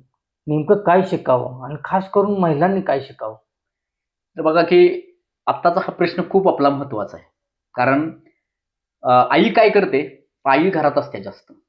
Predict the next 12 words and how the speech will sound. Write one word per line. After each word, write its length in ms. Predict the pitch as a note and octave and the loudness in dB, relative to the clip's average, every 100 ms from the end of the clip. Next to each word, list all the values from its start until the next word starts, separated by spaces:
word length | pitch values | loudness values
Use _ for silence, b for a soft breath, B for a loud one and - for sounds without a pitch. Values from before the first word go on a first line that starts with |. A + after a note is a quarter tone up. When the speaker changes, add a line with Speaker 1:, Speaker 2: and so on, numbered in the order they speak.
| _ | _
Speaker 2:
मुलांच्या 480 | C3+ C#3+ D#3 E3 F3 | 0 2 4 2 0
जास्त, 360 | E3+ D#3+ D#3+ F3+ F3 E3+ - | 2 0 0 0 0 -2 -4
अ, 380 | D3 C#3 C#3 C#3 C#3+ | -2 0 2 0 0
जे 420 | D#3 D#3 D#3 B B B B2+ | 2 0 -2 B B B -2
जवळीकता 400 | D3+ D#3+ F#3+ G3+ | 4 4 4 4
निर्माण 300 | G3 E3 D3+ | 2 2 2
होते, 380 | D3 C3 B2+ - | 0 -2 -10 -6
विशेषतः 280 | C#3 C3 D#3 | -4 -2 -2
मुलं 220 | D#3 D#3 | 0 2
आणि 120 | D#3+ D#3 | 2 2
मुलं 200 | C#3+ C#3 | 0 0
असतील, 200 | - | -4